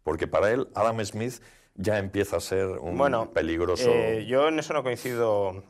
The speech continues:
Speaker 2: eh, demasiado con Jesús. Es la tesis rothbardiana de que Adam Smith es el padre del marxismo prácticamente porque,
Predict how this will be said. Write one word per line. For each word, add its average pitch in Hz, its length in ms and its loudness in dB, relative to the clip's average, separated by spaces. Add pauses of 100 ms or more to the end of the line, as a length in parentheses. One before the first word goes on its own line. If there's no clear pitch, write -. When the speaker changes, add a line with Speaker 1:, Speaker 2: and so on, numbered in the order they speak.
(120)
Speaker 2:
eh, - 240 -14
demasiado 101 400 -2
con 95 220 -6
Jesús. 139 400 -6
Es - 300 -6
la 95 120 -4
tesis 107 300 -4
rothbardiana 101 640 -2
de 98 120 -4
que 98 120 -4
Adam 98 260 -2
Smith 101 240 -10
es 95 140 -10
el 95 120 -6
padre 98 280 -2
del 95 100 -4
marxismo 98 480 -6
prácticamente 95 640 -6
porque, 95 380 -8